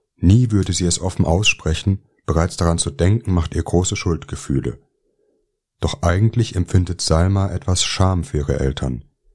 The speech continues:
die einem Beruf unter ihrer Qualifikation nachgehen müssen, die sich aber zugleich so unsicher in der gesellschaftlichen Umgebung bewegen. Salma hat schon früh viel Verantwortung übernommen, war eine Art Vermittlerin zwischen der deutschen Kultur und ihrer Familie,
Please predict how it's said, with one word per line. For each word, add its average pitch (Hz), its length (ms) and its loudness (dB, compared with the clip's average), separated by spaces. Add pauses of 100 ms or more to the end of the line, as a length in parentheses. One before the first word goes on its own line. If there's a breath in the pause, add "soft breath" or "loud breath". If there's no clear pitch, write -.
(200)
die 80 80 4
einem 76 160 2
Beruf 76 340 2
unter 85 240 2
ihrer 78 220 2
Qualifikation 87 800 0
nachgehen 98 420 2
müssen, 98 400 2 (500 soft breath)
die 87 60 4
sich - 160 0
aber 85 180 2
zugleich - 520 0
so 104 240 4
unsicher 104 540 -2
in 80 100 0
der 80 80 4
gesellschaftlichen 80 800 0
Umgebung 78 460 -2
bewegen. - 500 -6 (1600)
Salma 101 340 2
hat 98 160 0
schon 87 160 -4
früh 110 320 2
viel 113 320 0
Verantwortung 76 720 -2
übernommen, 76 560 2 (360)
war 85 140 2
eine 90 240 0
Art 90 180 -2
Vermittlerin 104 720 2
zwischen 87 320 -4
der 80 100 2
deutschen 76 400 0
Kultur 98 420 2
und 92 160 -4
ihrer 87 200 -8
Familie, 73 580 -2